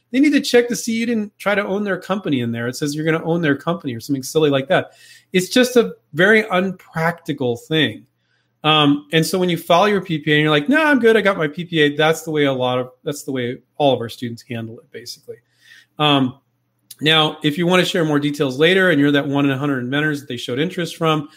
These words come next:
then, um, and you've got more technical things to show, they're almost always okay with an N D A.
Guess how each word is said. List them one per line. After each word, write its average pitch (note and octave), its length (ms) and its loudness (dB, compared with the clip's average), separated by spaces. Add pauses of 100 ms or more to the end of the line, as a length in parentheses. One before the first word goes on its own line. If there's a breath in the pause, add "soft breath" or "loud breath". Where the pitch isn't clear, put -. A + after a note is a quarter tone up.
(300 loud breath)
then, D#3 480 2 (280 loud breath)
um, D3+ 600 2
and D3+ 340 2
you've D3+ 140 -2
got D3+ 160 2
more C#3+ 100 0
technical F3 460 -2
things E3+ 220 -6
to E3+ 80 -10
show, E3 420 2 (260 loud breath)
they're G3 280 0 (260)
almost G3 380 0
always A#3+ 260 4
okay A#2+ 320 -2
with A#2+ 180 -8
an A#2 80 -8
N A2+ 200 -8
D A#2 140 -14
A. B2+ 60 -20